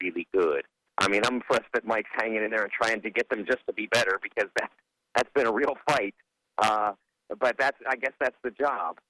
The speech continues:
Um, but it, the defensive issues, they, they, they can, you know, they, they're gonna struggle to conquer, but they can conquer them enough that if they have everybody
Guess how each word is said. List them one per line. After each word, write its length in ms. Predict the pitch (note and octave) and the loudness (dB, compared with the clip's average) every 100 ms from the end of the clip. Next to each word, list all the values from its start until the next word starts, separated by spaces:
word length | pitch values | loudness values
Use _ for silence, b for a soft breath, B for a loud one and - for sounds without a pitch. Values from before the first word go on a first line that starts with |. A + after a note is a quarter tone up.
| _ - | _ -4
Um, 420 | G2 G2 G2 G2+ - - | 0 0 -2 -6 -12 -4
but 140 | B2 | -2
it, 140 | C#3+ - _ - - | -2 -4 _ -20 -6
the 140 | B2 A2 | -6 -4
defensive 440 | C3 F#3 G#3 E3 | 0 0 0 -2
issues, 320 | D#3 - C3+ C3 | -4 -2 -4 -2
they, 160 | B2+ - | -2 -2
they, 280 | B2+ B2 - _ - | -2 -2 -6 _ -6
they 120 | A#2+ | -6
can, 340 | - A#2+ G#2 - - | -2 -2 -2 -6 0
you 80 | A2 | 2
know, 180 | F#2 G2 | 2 2
they, 240 | G#2+ G2+ - | 0 -2 0
they're 140 | A2 | 2
gonna 140 | G#2+ G2+ | 2 0
struggle 360 | - A#2+ A#2 A2 | 0 0 2 0
to 80 | G2+ | 0
conquer, 400 | G#2+ G2+ - G#2 | 0 0 0 -4
but 140 | A2+ | -2
they 80 | A#2+ | -2
can 220 | - A#2+ - C#3+ | -2 -6 -2 0
conquer 280 | F3 E3+ | 0 2
them 160 | B2+ G#2+ | 2 0
enough 320 | G#2 A#2+ A2+ | 0 0 0
that 100 | G#2 | -2
if 120 | F#2+ - | -4 -2
they 160 | G2 | -2
have 160 | A2+ G#2+ | 0 0
everybody 760 | A#2 C3+ D3 B2+ G#2+ G2+ G2+ | 0 0 -4 0 0 -2 -8